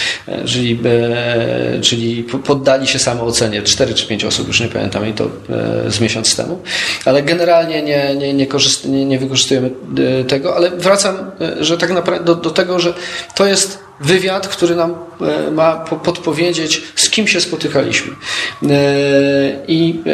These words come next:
o ile, jak mówię, ja będę pamiętał, że spotkałem się z tyloma, z tymi, z takimi osobami, jestem w stanie to sobie otworzyć,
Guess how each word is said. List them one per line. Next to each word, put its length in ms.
o 80
ile, 340
jak 120
mówię, 240
ja 180
będę 260
pamiętał, 520
że 100
spotkałem 540
się 200
z 160
tyloma, 320
z 60
tymi, 400
z 80
takimi 340
osobami, 460
jestem 260
w 40
stanie 300
to 80
sobie 280
otworzyć, 480